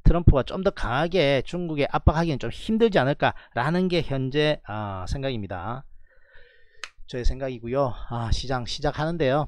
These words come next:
아, 전일 외국인, 아, 포트폴리오 수급 현황 한번 체크해 볼게요. 아, 하이닉스 기관 외국인 다 던졌네요. 그리고 신세계, 아, 기관은 매수 들어왔습니다.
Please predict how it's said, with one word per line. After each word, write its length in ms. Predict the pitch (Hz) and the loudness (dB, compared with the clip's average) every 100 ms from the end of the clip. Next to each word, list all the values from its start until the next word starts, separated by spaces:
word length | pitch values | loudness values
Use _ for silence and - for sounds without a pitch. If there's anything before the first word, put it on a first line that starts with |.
| - | -6
아, 460 | 113 113 107 101 101 - | -6 -4 -2 -6 -6 0
전일 380 | 156 160 110 - - _ - - - - - - - - - - | 0 0 -4 -8 -18 _ -20 -20 -20 -20 -18 -16 -16 -18 -14 -2
외국인, 460 | 120 139 156 139 - - | 2 2 2 0 -2 -6
아, 460 | 110 107 101 92 - - - - - - - - | -2 -2 -4 -6 -12 -16 -16 -18 -16 -18 -20 -4
포트폴리오 800 | - 135 - 160 147 123 104 98 - | -2 0 2 4 4 4 2 -2 -10
수급 300 | - 185 143 | -4 -2 2
현황 180 | 139 127 | 2 0
한번 200 | 127 120 | -2 0
체크해 280 | 165 147 | 0 2
볼게요. 360 | 120 - 135 92 - - - - - - | 0 2 0 0 -6 -20 -18 -16 -14 -6
아, 140 | 107 | -2
하이닉스 640 | 101 120 151 156 - 120 95 - - - | -2 -2 -4 -4 -4 -4 -2 -4 -4 -14
기관 280 | - 139 139 | -6 -2 0
외국인 180 | 120 117 | 0 -4
다 120 | 107 | -4
던졌네요. 640 | 165 143 110 101 107 151 _ _ _ - | -2 -2 0 -2 -2 -6 _ _ _ -4
그리고 520 | 143 139 139 156 147 | -2 0 2 4 4
신세계, 640 | - 185 - 120 123 98 - _ _ _ _ _ _ | 4 2 4 4 0 -2 -12 _ _ _ _ _ _
아, 560 | - 92 87 90 - - - _ _ _ - | -10 -6 -6 -8 -12 -20 -20 _ _ _ -18
기관은 360 | - 151 135 117 | -4 -2 -2 -2
매수 340 | 107 156 131 - | 0 0 0 0
들어왔습니다. 640 | 147 - 160 104 110 | 0 0 -4 -2 -4